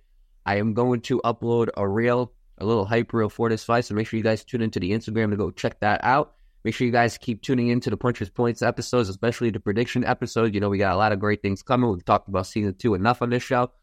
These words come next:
We can't talk about it anymore. Season two is about to be a banger. So make sure you guys are there come January twenty twenty-four, 'cause that's when season two is gonna start. With that being said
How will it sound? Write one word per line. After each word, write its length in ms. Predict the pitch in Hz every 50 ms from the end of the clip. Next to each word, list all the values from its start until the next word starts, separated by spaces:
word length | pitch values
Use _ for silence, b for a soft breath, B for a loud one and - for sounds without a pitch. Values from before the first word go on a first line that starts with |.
| - - _
We 80 | - -
can't 240 | - 131 120 110 -
talk 180 | 123 113 -
about 240 | 117 104 113 107 104
it 100 | 104 92
anymore. 440 | 107 113 113 110 104 107 107 101 92
Season 320 | - - 107 104 107 104
two 160 | - 127 117 110
is 80 | 95
about 260 | 95 87 98 110 123
to 80 | - 101
be 140 | 98 110 104
a 40 | 92
banger. 380 | 90 104 110 117 117 101 80
So 140 | 73 - -
make 160 | 95 98 -
sure 100 | - 104
you 80 | 98 95
guys 180 | 110 107 95
are 60 | 98 95
there 380 | 98 123 123 110 101 98 - - - - - _ - -
come 160 | - 117 101
January 500 | 95 95 113 113 117 113 113 110 107 104
twenty 220 | - - 120 110 101
twenty-four, 460 | - 110 110 104 98 - 120 113 98
'cause 100 | - 95
that's 160 | 92 101 -
when 100 | 104 101
season 340 | - - 120 110 101 104 101
two 160 | - 117 113
is 40 | 104
gonna 160 | 110 101 98
start. 340 | - - - 120 107 - - _ _ _ _ _ - _ _ - _ _ _ _ -
With 200 | 98 98 - -
that 220 | 117 120 120 -
being 200 | - 120 113 98
said 420 | 98 - - 123 123 139 160 175